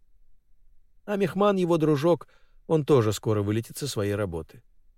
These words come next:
Эти двое ходят по городу и распространяют глупые слухи. К ним никто уже давно серьезно не относится». «А если действительно кто-то из них что-то видел?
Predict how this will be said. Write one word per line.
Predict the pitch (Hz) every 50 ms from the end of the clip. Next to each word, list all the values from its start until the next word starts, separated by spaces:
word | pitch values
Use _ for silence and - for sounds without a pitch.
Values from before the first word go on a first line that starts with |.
| _ _ - - - - - - _ _ _ _
Эти | 208 196 - 190
двое | 156 147 170 196 185 160
ходят | 127 - 165 151 131 123 -
по | - 135
городу | 151 170 214 208 160 127 98 90 85 - - - _ - - -
и | 233 220 214 -
распространяют | 180 170 160 - - 160 - - 156 156 147 151 160 160 151 131
глупые | 120 127 127 127 120 - 113 107
слухи. | - - 110 107 95 82 - - - _ - - _ _ _ _ _ _ _ _ - _ _ _ - -
К |
ним | 170 180 180 160
никто | 151 131 - 185 180
уже | 160 113 110
давно | 104 107 101 104 107
серьезно | 95 - 117 113 107 101 95 92 95
не | 98 101
относится». | 95 92 - - 85 - - - - - - _ - - - - - - - - _ - - - _ _ _ _ - - - - _ _ - - _ _ _ _ - _ _ _ _ -
«А | 98 92
если | 95 110 156 175 - - 175 170 160 156 -
действительно | - 156 156 190 175 - - 190 156 117 - 98 92 95
кто-то | 87 - 110 92 - 101
из | 95 90 90
них | 123 156 147
что-то | - - 135 - -
видел? | 147 123 92 80 71 69 64 -